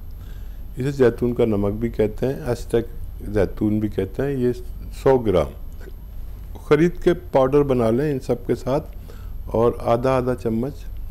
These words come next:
दो से तीन वक्त तक खाया करें, आपकी पेट की परेशानी ठीक होना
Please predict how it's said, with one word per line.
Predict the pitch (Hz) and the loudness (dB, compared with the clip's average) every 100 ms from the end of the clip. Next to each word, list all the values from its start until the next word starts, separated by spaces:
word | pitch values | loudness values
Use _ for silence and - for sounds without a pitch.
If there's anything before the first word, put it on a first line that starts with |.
| - - | -8 -4
दो | 113 127 | 4 4
से | 123 135 | 2 -6
तीन | - 147 143 | 0 2 2
वक्त | 120 - - | 0 0 -4
तक | 113 | -4
खाया | - 92 | -4 -4
करें, | 90 98 143 - - - - - - - | -4 -6 -6 -8 -14 -14 -12 -12 -10 -2
आपकी | 117 113 - 101 95 - - - 101 95 - | 0 0 -2 -2 -2 -6 -8 -8 -6 -8 2
पेट | 117 110 | 2 2
की | 120 | -2
परेशानी | 113 101 98 95 98 143 | 0 0 0 -2 0 -2
ठीक | - 117 110 | 0 0 2
होना | 98 101 143 | 2 2 -2